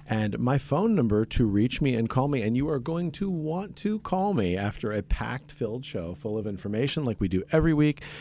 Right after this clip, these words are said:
My number is five six one, seven zero two, four five two one. And Evan, why don't we talk about the special guest we have today?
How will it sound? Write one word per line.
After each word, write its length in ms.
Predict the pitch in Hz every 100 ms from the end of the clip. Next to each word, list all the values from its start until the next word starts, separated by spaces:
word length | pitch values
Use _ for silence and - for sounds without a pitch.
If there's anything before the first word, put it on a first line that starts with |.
| -
My 120 | 110 113
number 240 | 120 117
is 120 | 101
five 280 | - 92 90
six 260 | - 87 110
one, 420 | 120 143 160 180
seven 380 | - 98 98 92
zero 340 | 95 87 87
two, 380 | - 190 202 202 - - - -
four 260 | 113 110
five 460 | - 98 87 87 - - -
two 180 | 214
one. 420 | 208 101 82 78 -
And 160 | 101 92 -
Evan, 540 | 127 135 139 208 220 233 -
why 180 | 98
don't 80 | 123
we 80 | 147
talk 260 | - 95 101
about 180 | 98 -
the 60 |
special 300 | - 90 -
guest 280 | 98 160 -
we 80 | 87
have 200 | 80 -
today? 240 | 78 73